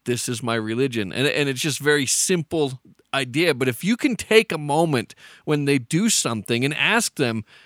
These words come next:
"How, how do you feel about what happened? How does that make you feel?"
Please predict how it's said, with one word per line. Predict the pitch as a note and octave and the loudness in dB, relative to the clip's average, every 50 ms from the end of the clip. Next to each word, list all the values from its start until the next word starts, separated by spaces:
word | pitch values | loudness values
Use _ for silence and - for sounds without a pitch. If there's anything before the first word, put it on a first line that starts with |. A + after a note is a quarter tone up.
| _ _ _ _ _ - | _ _ _ _ _ -6
"How, | C#3+ E3+ F#3 - | -4 -4 -4 -4
how | - - C#3 E3 G3+ | -8 -10 -6 -4 -4
do | A3 B3 | -2 0
you | C4+ A3+ | 0 -2
feel | - - - - - - G#3 A3+ G#3+ F3+ | -2 -4 -12 -10 -6 -4 -2 0 0 0
about | D3 B2+ C3+ C#3 C#3+ C#3 - C#3+ | 0 0 -2 -2 -2 -2 -2 -2
what | D#3+ E3 | -4 -4
happened? | D3 B2+ D#3 F3 G3 - - A#2 G#2+ | -4 -6 -6 -6 -6 -6 -6 -8 -6
How | A2 C3+ E3+ | -4 -4 -4
does | G3 F#3 D#3+ | -4 -2 -4
that | F#3 D#3+ D3 | -4 -4 -4
make | C#3+ D3 D#3+ F3+ E3 - - - | -4 -4 -4 -4 -4 -6 -12 -10
you | E3+ D#3+ | -10 -10
feel?" | C3 - - - - E3+ E3+ D#3+ C3 A2+ G#2 G2 - | -10 -10 -14 -6 -2 0 0 0 0 -2 -4 -6 -10